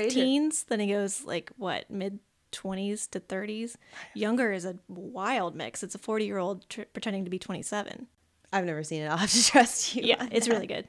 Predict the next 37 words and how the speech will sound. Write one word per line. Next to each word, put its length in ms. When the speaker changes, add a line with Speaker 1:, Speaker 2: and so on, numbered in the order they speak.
Speaker 2:
It's 160
really 140
good. 160
But 120
yeah, 220
I 80
think 200
they 120
tackle 340
a 80
lot 140
of 100
weird 340
issues, 680
being 300
a 40
man 520
trying 380
to 120
tackle 480
female 320
issues. 500
Speaker 1:
And 300
weirdly, 720
I 80
think 260
he 300
does 200
Brandon 680
a 180
terrible 760
disservice. 920
But 80
we'll 140
get 120
into 280
that. 200